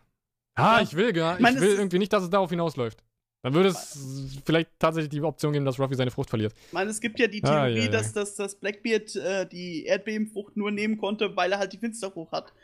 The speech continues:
Speaker 2: und die das ermöglicht.
Speaker 1: Ja, das ist eine sehr gute Theorie auch,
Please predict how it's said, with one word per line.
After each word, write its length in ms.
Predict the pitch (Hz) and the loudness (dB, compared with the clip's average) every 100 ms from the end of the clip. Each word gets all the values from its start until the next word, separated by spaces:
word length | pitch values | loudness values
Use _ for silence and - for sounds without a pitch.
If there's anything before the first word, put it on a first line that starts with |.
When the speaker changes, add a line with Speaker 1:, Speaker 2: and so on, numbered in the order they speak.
| - | -10
Speaker 2:
und 140 | - | -8
die 120 | 190 196 | -4 0
das 160 | 185 | 0
ermöglicht. 520 | 180 196 196 - - _ _ _ _ _ _ _ _ _ - | 2 -2 -4 -14 -16 _ _ _ _ _ _ _ _ _ -2
Speaker 1:
Ja, 100 | 117 | 2
das 160 | 127 | 2
ist 480 | 147 151 - - - | 2 0 -4 -8 -4
eine 140 | 139 131 | 0 2
sehr 460 | 127 127 120 117 | 4 4 4 2
gute 280 | 113 127 123 | -2 -6 -8
Theorie 440 | 98 117 110 110 117 | -6 -4 -2 -2 0
auch, 240 | 107 - | -2 -4